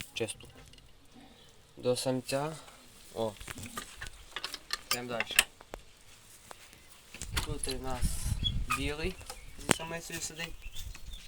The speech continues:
Зараз я позабираю вже від них. Йдемо далі. Рижий у нас ще поки що без роботи.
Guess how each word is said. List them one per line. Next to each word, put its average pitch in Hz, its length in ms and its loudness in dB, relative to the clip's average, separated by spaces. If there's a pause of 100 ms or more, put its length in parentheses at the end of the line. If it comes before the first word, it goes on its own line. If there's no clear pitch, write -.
(720)
Зараз 120 300 6
я 120 60 -2
позабираю 117 540 2
вже 113 160 0
від 113 140 0
них. 117 120 -4 (3250)
Йдемо 127 180 -2
далі. 123 200 -4 (1080)
Рижий 143 340 0
у 131 40 -2
нас 131 200 0
ще 131 100 0
поки - 200 -6
що 131 100 2
без 120 240 4
роботи. 120 420 6